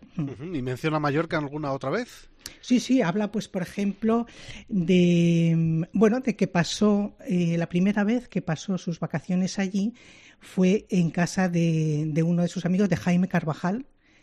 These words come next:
Speaker 1: en su casa familiar de Palma de Mallorca, que es la primera vez, dice, que descubrió las maravillas de, de la isla.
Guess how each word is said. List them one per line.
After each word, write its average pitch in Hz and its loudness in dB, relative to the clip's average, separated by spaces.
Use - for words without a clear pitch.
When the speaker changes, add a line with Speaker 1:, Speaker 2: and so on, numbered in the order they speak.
Speaker 1:
en 180 0
su 170 -4
casa 180 -2
familiar 165 -2
de 160 -2
Palma 160 -2
de 151 -2
Mallorca, 202 -2
que 175 -6
es - -6
la 165 0
primera 160 2
vez, 170 0
dice, 180 -4
que 160 -2
descubrió 165 -2
las 165 -2
maravillas 156 -2
de, 151 -2
de 160 4
la 151 2
isla. 202 0